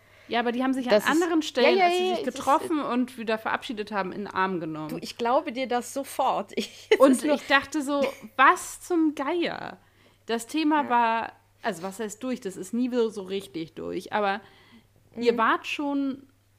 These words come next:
Speaker 1: woanders. Und
Speaker 2: Ja.
Speaker 1: also ganz merkwürdig.
Speaker 2: Ja,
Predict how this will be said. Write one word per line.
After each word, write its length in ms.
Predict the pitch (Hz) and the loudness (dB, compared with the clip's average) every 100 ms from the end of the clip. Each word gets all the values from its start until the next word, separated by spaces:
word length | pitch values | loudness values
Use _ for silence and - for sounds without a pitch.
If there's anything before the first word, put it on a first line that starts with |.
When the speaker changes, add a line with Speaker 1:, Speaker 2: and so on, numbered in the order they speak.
| _ _ _ _ _ - 202 202 | _ _ _ _ _ -20 -18 -8
Speaker 1:
woanders. 1080 | 220 - 254 311 185 - - 311 - - _ _ _ _ _ _ _ _ _ _ _ _ _ _ _ _ - | -4 -2 0 0 0 -4 -8 -10 -14 -20 _ _ _ _ _ _ _ _ _ _ _ _ _ _ _ _ -8
Und 220 | 240 226 | -4 -4
Speaker 2:
Ja. 80 | 196 | -6
Speaker 1:
also 160 | 180 151 143 | -10 -14 -20
ganz 380 | - - - - | -20 -20 -20 -20
merkwürdig. 440 | 185 - _ 233 _ _ _ _ _ - - - - _ 226 | -20 -20 _ -20 _ _ _ _ _ -20 -20 -20 -20 _ 0
Speaker 2:
Ja, 280 | 185 160 | 2 2